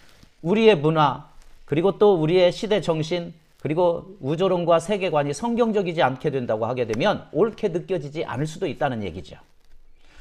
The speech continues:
그래서 위조지폐 식별법, 아, 대부분 은사주의자들은, 아, 성-, 참되신 그 성령님을 잘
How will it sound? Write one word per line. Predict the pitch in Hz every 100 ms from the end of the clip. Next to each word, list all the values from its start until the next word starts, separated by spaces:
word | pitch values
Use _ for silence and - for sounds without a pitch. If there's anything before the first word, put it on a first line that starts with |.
| - -
그래서 | 160 208 131 160 120 - - - - -
위조지폐 | 143 185 247 226 - 226
식별법, | - - 233 226 214 151 - - -
아, | - 131 131 123 - - 160 _ - 123 120
대부분 | 117 185 190 151 190 110 - _ _ _ _ 139
은사주의자들은, | 180 196 170 180 165 151 135 131 165 120
아, | - - - - 143
성-, | - 202 202 -
참되신 | 226 214 208 196 180
그 | 165 165
성령님을 | 196 190 185 156 151
잘 | - - - - 160 170 -